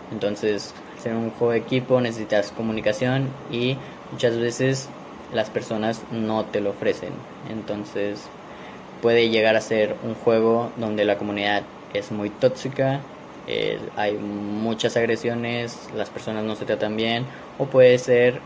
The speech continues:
que llegues a tener un equipo muy armonioso, que trabajan en equipo y es bastante agradable jugar con ello. Entonces,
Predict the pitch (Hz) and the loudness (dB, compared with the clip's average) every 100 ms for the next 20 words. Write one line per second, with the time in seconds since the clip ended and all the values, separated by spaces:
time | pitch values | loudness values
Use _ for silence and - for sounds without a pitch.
0 | - - 135 143 156 - - - - - | -10 0 4 4 2 -4 -16 -16 -16 -16
1 | - 120 113 113 110 - 107 - - 107 | -8 2 4 6 4 2 0 0 -4 -2
2 | 104 104 101 107 104 107 101 98 - 113 | -2 -2 -2 -4 0 4 4 0 -6 -2
3 | 110 110 120 123 135 135 143 139 135 139 | 0 2 2 2 2 2 2 2 0 -4
4 | - - - - - 107 101 95 - - | -14 -18 -18 -10 0 4 4 2 -2 -6
5 | - 104 104 110 110 110 127 120 131 131 | 2 4 4 0 0 0 0 2 4 4
6 | - - 117 123 131 143 - - 110 107 | 2 -2 0 2 0 -4 -10 -4 0 0
7 | 107 110 107 110 104 107 104 104 110 - | 0 -2 2 4 4 4 2 0 -2 -4
8 | - - 98 104 101 92 - - 104 107 | -10 -2 -2 -2 -6 -8 -10 -10 -4 -4
9 | - 101 - | -4 -8 -8